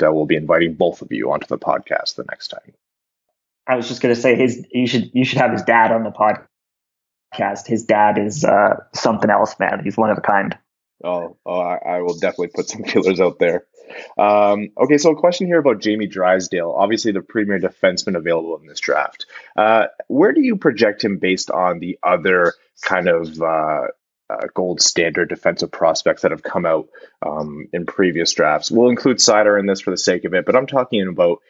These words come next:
Speaker 1: you know, the Makar, the Hughes, the Heiskanens, the guys who are really making a name for themselves in the N H L. Is Drysdale on their level, or is this a, a different story?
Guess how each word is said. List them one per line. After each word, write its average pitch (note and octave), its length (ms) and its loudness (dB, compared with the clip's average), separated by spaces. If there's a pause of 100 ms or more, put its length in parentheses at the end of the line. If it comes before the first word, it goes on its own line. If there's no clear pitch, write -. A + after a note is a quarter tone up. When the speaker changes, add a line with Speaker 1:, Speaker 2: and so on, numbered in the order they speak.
(160)
Speaker 1:
you F2 100 -2
know, E2 260 0
the E2+ 120 0
Makar, F2 600 2
the E2+ 100 -6
Hughes, E2 580 -2
the E2+ 100 -2
Heiskanens, E2 600 -4
the F2 80 -4
guys F#2 260 2
who F#2+ 100 2
are E2+ 160 2
really F2 260 0
making E2 300 -6
a D#2+ 40 -6
name D#2+ 180 -6
for F2 140 -6
themselves D#2+ 420 -2
in D#2 60 -20
the C#2+ 60 -8
N C#2+ 100 -6
H - 140 -6
L. C#2 200 0
Is - 140 -4
Drysdale C#3 440 2
on F#2+ 140 0
their G2 140 2
level, G#2+ 320 2
or F2 80 -4
is E2 120 -12
this - 200 -8
a, F2 100 -6 (240)
a D#2 60 -18
different - 320 -16
story? - 300 -12